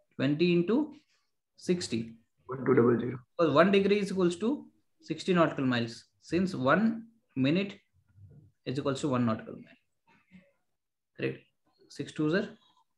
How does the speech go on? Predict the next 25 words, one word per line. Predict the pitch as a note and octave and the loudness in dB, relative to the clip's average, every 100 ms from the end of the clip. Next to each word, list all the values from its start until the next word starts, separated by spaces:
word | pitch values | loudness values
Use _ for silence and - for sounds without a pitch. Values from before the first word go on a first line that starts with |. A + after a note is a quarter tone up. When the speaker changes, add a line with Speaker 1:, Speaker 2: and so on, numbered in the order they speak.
| _ | _
Speaker 1:
twelve, | - C#3+ G#3+ A3+ - - _ _ _ | -2 2 2 -2 -10 -20 _ _ _
one | B2+ C3 | -4 0
two | C#3+ | 2
double | B2 A#2+ | 2 2
zero | A#2 A#2 | 0 -4
nautical | A#2+ - - - | -8 -10 -18 -20
miles. | - - - _ _ _ _ _ - _ _ _ _ - _ _ - | -20 -20 -20 _ _ _ _ _ -20 _ _ _ _ -20 _ _ -2
This | B2+ E3+ | 4 6
is | B3+ A#3+ | 6 4
how | E3 A#3+ - | 2 0 -4
you | G3 | -6
calculate | D#3 D3 D#3 F3 D#3+ | -2 -2 2 2 2
distances | C#3 - D3+ F#3+ F#3+ - | 0 -2 -4 -6 -8 -6
along | C#3 C#3+ D3+ C#3+ | -2 0 2 2
a | B3+ - _ _ _ - - | 0 -4 _ _ _ -20 -4
great | B2 C3+ | -2 -2
circle. | - - - - _ _ _ _ _ - - _ _ _ _ | -4 -10 -16 -20 _ _ _ _ _ -20 -20 _ _ _ _
Correct? | - C#3+ - _ _ _ _ _ _ _ _ - - | -8 -8 -10 _ _ _ _ _ _ _ _ -20 -4
And | G3 | 6
of | G#3+ G#3+ | 6 8
course, | B3 A#3 | 10 10
you | G3 G#3 | 8 4
may | G#3+ | 8
ask, | G3+ G3 F#3+ - | 8 8 6 -2
"Sir, | E3+ D#3 G#3 G3 | -8 -2 0 0